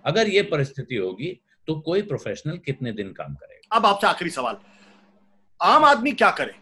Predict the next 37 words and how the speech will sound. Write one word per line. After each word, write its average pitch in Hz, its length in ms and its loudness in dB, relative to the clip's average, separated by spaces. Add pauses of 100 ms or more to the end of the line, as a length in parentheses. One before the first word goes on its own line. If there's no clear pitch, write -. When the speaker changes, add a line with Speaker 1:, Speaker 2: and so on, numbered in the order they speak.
(540)
Speaker 2:
जब 196 160 2
ये 247 120 2
data 185 320 2
उसने 214 280 2
सुना, 208 300 -2
ये 214 60 0
सारी 190 280 -4
बातें 190 260 -2
सुनी, 190 200 -10
अब 240 300 0
उसके 254 360 -2
लिए 247 220 0
आने 202 360 0
वाले 220 240 2
तीन 208 260 -8
महीने 185 340 -4
का, 202 100 -4
अगर 196 140 -6
उसको - 200 -12
अपना 190 200 -10
घर 156 160 -10
चलाना 175 340 -4
है, 175 180 -4
अपनी 175 260 -8
नौकरी 156 280 -12
को 170 100 -14
सुरक्षित - 400 -20
रखना 160 260 -10
है, 170 100 -4 (400)
उसको 220 240 -4
क्या 269 240 4
करना 233 340 2
चाहिए 208 460 2
अपनी 208 340 -8
आर्थिक 214 500 -4
स्थिति 196 360 -14
को 208 160 -6